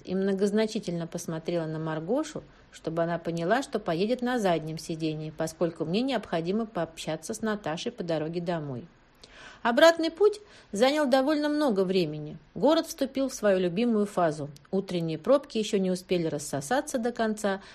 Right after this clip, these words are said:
а вечерние уже начали образовываться. В общем, времени на разговор у нас было предостаточно, и я начала задавать вопросы Камовой. «Наташ, скажи, пожалуйста, ты давно виделась с Дашей?» «Да как тебе сказать, где-то недели полторы назад, а что?»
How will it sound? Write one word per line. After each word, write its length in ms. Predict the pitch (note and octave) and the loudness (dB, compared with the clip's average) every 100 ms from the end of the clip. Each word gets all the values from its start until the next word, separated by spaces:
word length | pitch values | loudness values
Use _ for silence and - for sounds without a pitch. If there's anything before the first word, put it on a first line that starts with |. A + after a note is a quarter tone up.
| - | -4
а 80 | D#3 | -2
вечерние 640 | D#3 D3+ C4 D#4 D4 C4+ | -2 0 2 2 2 -2
уже 240 | - E3+ F3+ | -2 0 0
начали 440 | F3 A3 - G#3 | 2 -2 -2 -2
образовываться. 1080 | G#3 E3+ E3+ D#3+ D#3 D#3 D3 D3+ - - - - - - | -2 -4 -2 0 0 -2 -4 -6 -12 -14 -16 -20 -16 2
В 60 | B3 | 4
общем, 360 | - G#3+ F#3+ | 4 0 0
времени 360 | F#3+ D#4+ F4+ E4 | 2 4 4 2
на 120 | D#4 | 2
разговор 520 | D4+ B3+ C4+ C4 C4 | 2 4 4 4 4
у 40 | A3 | 4
нас 240 | A3 A#3+ | 2 2
было 140 | G3+ | 0
предостаточно, 960 | G3 G3 F#3 F3+ - F3 D#3 C#3+ - C#3 - | 0 0 0 0 0 -2 -2 -6 -12 -10 -4
и 60 | |
я 200 | D#3+ A#3+ | -2 0
начала 340 | C#4+ C4+ B3 A#3 | -2 -4 -2 -2
задавать 480 | G3+ F3 D#3+ G3 | 0 0 0 -2
вопросы 480 | E3+ D#3 D#3+ D#3+ - | -2 -4 -4 -6 -6
Камовой. 560 | D#3+ D3+ D3 D3+ D#3+ - - - - - | -6 -6 -6 -8 -12 -16 -20 -20 -12 -2
«Наташ, 400 | C4 C#4+ A3 G3 | 0 6 6 4
скажи, 360 | - D4 D#4+ | 2 2 4
пожалуйста, 720 | E4+ D4+ C4+ A3 E3+ - E3 - - - - | 4 4 4 2 0 -6 -12 -14 -20 -12 -4
ты 100 | B3 | 4
давно 360 | D4+ E4 F#4 | 4 6 4
виделась 440 | E4 A3 G#3 G3 F#3+ | 2 2 2 2 0
с 40 | |
Дашей?» 500 | F3+ E3+ D#3+ D3+ C3 - _ _ _ _ - - D3 | 0 0 0 -8 -12 -16 _ _ _ _ -20 -18 -10
«Да 120 | F3 | -2
как 240 | D4+ E4+ | 0 0
тебе 220 | - B4 | 0 0
сказать, 440 | A4+ F4+ D4+ G#3+ F#3 | 0 2 2 2 0
где-то 260 | G3 C4 | -2 -2
недели 320 | D4+ C#4 D4 C#4+ | 0 2 2 2
полторы 480 | C#4+ C#4+ C#4+ C#4 | 0 2 4 4
назад, 400 | D#4 C4+ A3 G3 | 2 0 0 0
а 80 | G3 | -2
что?» 400 | G#3 - A3+ C4+ | -4 -4 -4 -4